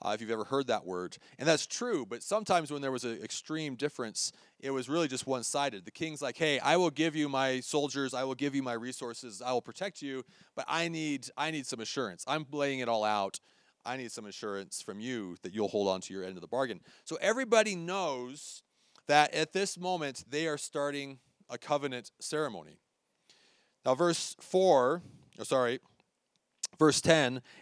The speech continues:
Abram brought all these to him, cut them in two, and arranged the halves opposite each other.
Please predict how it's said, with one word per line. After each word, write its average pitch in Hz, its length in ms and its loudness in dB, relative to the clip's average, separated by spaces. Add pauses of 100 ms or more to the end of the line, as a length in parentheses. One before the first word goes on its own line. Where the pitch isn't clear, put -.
Abram 175 420 8
brought 151 480 10
all 165 240 12
these 147 300 6
to 127 100 2
him, 110 340 -4 (1700)
cut 185 240 10
them 147 280 8
in 147 120 -2
two, 139 540 4 (340)
and 151 100 0
arranged 160 480 8
the 180 100 8
halves 139 420 8
opposite 135 420 4
each 123 220 0
other. 120 320 4